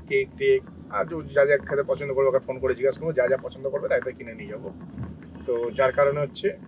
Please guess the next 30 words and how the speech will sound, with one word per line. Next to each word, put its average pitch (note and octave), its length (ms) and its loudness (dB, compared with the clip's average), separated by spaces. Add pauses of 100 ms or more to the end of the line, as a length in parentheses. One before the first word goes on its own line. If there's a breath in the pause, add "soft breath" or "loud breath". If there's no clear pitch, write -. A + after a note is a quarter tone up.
(260)
বাড়িতে D#3+ 280 4
যেতে E3+ 220 4
ধরে D#3+ 200 0
নাও D#3+ 160 2
এখন E3 120 0
আধা C3+ 200 6
ঘন্টা, A2+ 220 -2
মানে, C3 220 -6
ছ-, - 280 -12
ছ-, C3 240 -2 (160)
ছ-, - 240 -2
ছটা C#3+ 180 2
বাজে, D3+ 240 4 (1040)
ওই C3 160 6
সাড়ে D#3 200 4
ছটা F3+ 160 6
বেজে F3 200 4
যাবে F3 120 10
বাড়ি D#3+ 160 2
যেতে। F#3+ 320 0 (880)
তারপরে C#3+ 340 6
হচ্ছে C#3+ 300 0 (1600)
স্নান E3 240 0
করবো, E3+ 240 4 (460)
সাতটা D#3 220 2
বেজে D#3 180 4
যাবে, D3+ 200 6 (1000)
ঠিক G3 100 8
আছে? C#3+ 180 6
সাতটা C3+ 320 2